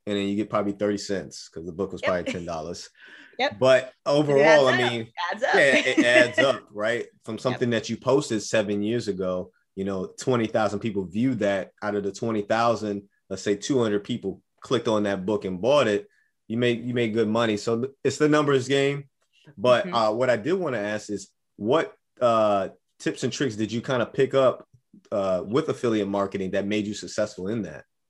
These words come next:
Speaker 2: It's a great question. So I don't know, I don't know if, if you're familiar with this, but there's a, a fantastic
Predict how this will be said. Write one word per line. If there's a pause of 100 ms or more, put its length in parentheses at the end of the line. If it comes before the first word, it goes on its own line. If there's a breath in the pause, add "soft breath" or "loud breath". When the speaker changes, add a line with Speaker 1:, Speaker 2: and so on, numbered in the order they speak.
(200)
Speaker 2:
It's
a (180)
great
question.
So (440 loud breath)
I
don't
know,
I
don't
know
if,
if
you're
familiar
with
this,
but
there's
a, (100)
a
fantastic